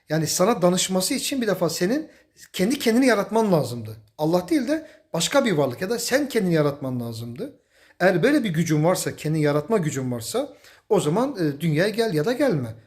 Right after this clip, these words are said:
Başka dünya yarat kendine madem öyle yaratma gücün var. İkincisi yaratılmadan önce soracaktım bu soruyu. Hayır öyle bir şey de mümkün değil. Allah bana mı danıştı, beni yarattı. Yani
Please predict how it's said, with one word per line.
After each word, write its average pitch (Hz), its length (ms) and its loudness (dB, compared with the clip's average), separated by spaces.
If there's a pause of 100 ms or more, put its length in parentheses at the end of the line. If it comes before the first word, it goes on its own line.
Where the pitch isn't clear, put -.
(140)
Başka 226 280 -4
dünya 254 220 2
yarat 165 280 2
kendine 123 260 -6
madem 151 280 0
öyle 147 140 -2
yaratma 143 300 -2
gücün 127 320 -6
var. 277 220 -10 (640)
İkincisi 269 380 0
yaratılmadan 262 640 2
önce 247 140 2
soracaktım 143 540 0
bu 123 40 -10
soruyu. 135 380 -10 (720)
Hayır 170 200 0
öyle 180 180 6
bir 170 60 -2
şey 175 140 -2
de 151 80 2
mümkün 123 380 -8
değil. 147 240 -10 (480)
Allah 220 320 2
bana 254 200 4
mı 240 100 0
danıştı, 202 360 0
beni 214 160 0
yarattı. 151 440 0 (680)
Yani 196 340 2